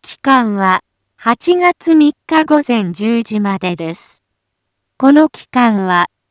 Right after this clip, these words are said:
食品は低温で保存し、調理した後は、早めに食べることと、調理器具の洗浄、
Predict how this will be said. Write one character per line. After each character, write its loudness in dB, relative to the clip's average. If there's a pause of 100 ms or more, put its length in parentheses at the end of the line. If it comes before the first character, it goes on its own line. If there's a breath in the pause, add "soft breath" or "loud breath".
(120)
食 -2
品 -2
は 0
低 0
温 2
で 0
保 -4
存 -2
し、 -8 (320)
調 4
理 0
し -12
た -2
後 -4
は、 -2 (340)
早 2
め 2
に 2
食 0
べ 2
る -2
こ -6
と -6
と、 -4 (360)
調 4
理 2
器 -2
具 -2
の -2
洗 -4
浄、 -2